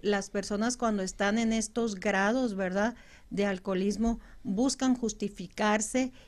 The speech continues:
y buscan la manera de cómo seguirlo haciendo, y muchas veces no se dan cuenta en qué etapa del alcoholismo están. Ahorita, Gonzalo, tú nos platicabas que,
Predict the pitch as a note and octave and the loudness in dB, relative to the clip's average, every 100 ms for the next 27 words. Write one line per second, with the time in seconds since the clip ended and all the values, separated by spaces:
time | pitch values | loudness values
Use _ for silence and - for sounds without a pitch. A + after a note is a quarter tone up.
0 | - G3+ G3+ F#3+ G#3+ G#3+ - B3+ B3+ B3 | -6 -2 0 0 0 0 2 2 4 2
1 | G#3+ G3+ G3 G3 G#3+ A#3+ G3+ G3+ G#3 A3 | 0 0 0 0 2 2 0 -2 0 0
2 | A#3+ A#3+ F#3+ F#3 G#3+ A3 A#3 A3+ G#3 G#3+ | 0 -2 -4 -2 -2 0 0 0 -2 -2
3 | A3 A3+ A3+ G#3+ G#3+ A#3 B3 C#4+ A#3 G#3+ | 0 0 0 0 2 2 2 0 0 0
4 | A3+ A#3+ D#4 D#4 - - - A3+ B3 C#4 | 0 0 -4 -6 -14 -14 -2 0 2 2
5 | C4+ C4+ B3+ B3 B3 C4 B3+ A#3+ - G#3 | 2 0 0 2 4 4 2 -2 -2 -2
6 | G#3+ G#3 A3+ A3 A#3+ C4 B3+ - G3+ G3+ | 0 0 2 4 4 2 0 -4 -4 -4
7 | - A3 C4+ - F3+ - - - G3+ G#3+ | 2 2 2 0 -4 -6 -20 -6 0 2
8 | G3 F#3 G3 F#3+ G3+ G3+ G3 F#3+ - B3 | 0 -2 -4 -2 -2 -2 -4 -6 -4 0
9 | C4+ - - - - - A3 A3 A3+ C#4 | 0 0 -6 -20 -16 0 2 2 4 4
10 | D4 - G#3 A3+ G#3+ A3 C4 C4 B3+ C#4 | 6 4 2 0 2 4 2 2 2 2
11 | C#4+ B3 A#3+ G#3 G#3 G#3+ C4 B3+ A3+ G#3 | 2 -2 -2 0 4 4 4 2 2 2